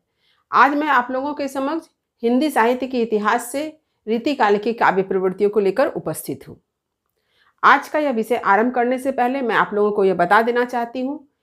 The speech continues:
कि हिंदी साहित्य के इतिहास से संबंधित एक पुस्तक आप अपने पास अवश्य रखें, क्योंकि विभिन्न विद्वानों ने रिसर्च करके हिंदी साहित्य के इतिहास को लिखा है।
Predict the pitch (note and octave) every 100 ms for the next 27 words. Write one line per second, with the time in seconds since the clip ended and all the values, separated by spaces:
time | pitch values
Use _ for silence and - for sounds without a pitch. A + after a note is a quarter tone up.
0 | _ _ _ D4 D4 C4 C4+ E4+ E4+ A#3+
1 | C4 C#4+ - D4 D4 A3+ A3+ G#3+ A3 B3
2 | A#3+ G#3+ G3 G3+ A3 F#3+ - _ _ _
3 | _ _ A#3+ E4+ - A#3 A3 - C#4 -
4 | E3+ - - F#3 G#3+ A3+ A3 B3+ C#4+ G3
5 | F#3+ G#3 - D3 B2+ - C#3+ E3 _ -
6 | B3+ E4+ C4 A#3+ D#4+ E4 A#3 G3 F#3+ G3
7 | B3+ C#4+ C#4+ D#4 - _ _ _ F#3 A3
8 | - E4+ - G#3 F3 D#3+ C#3 E3 A3 C4
9 | D4+ B3+ A3 A#3 B3 A3+ G#3 F#3+ F#3 G3+
10 | - G#3+ E3 C#3+ - A#2 D3 -